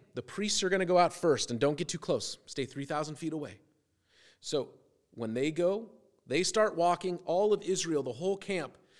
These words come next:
whether it was six hundred thousand or two and a half million or some other number, who knows? But this mass of people start walking as soon as the priests start walking, but they need to stay back. And then when the priests enter the river,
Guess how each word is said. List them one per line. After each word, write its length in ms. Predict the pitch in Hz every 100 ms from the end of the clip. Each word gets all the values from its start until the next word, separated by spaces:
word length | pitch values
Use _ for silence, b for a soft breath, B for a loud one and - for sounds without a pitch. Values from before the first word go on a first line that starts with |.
| b
whether 320 | b 143 147 139
it 80 |
was 180 | 135 127
six 220 | - 190
hundred 240 | 202 180 180
thousand 320 | 180 185 165
or 80 | 147
two 140 | -
and 80 | 185
a 40 |
half 140 | 180 175
million 320 | 170 175 170
or 80 | 139
some 340 | - - 160
other 200 | 170 165
number, 320 | 156 156 156
who 120 | 143 180
knows? 360 | 156 143 143 - _ _ _ _ _ _ _ -
But 120 | 131 131
this 180 | 139
mass 320 | 135 160 196 -
of 120 | -
people 500 | - 214 143 131 - B B
start 420 | - 185 180 165
walking 440 | 185 196 - 151
as 80 | 131
soon 320 | - 190 208
as 140 | 196 196
the 60 |
priests 340 | 185 - 202 -
start 200 | 165 139
walking, 320 | 139 127 127
but 80 | 131
they 100 | 139
need 160 | 151
to 60 | 139
stay 240 | - 151
back. 360 | 143 135 - _ _ b b b b -
And 140 | 151
then 180 | 170 185
when 120 | 175
the 60 | 160
priests 420 | - 190 - - _
enter 460 | 180 208 - 226 - -
the 160 | 143
river, 560 | 156 147 196 165 127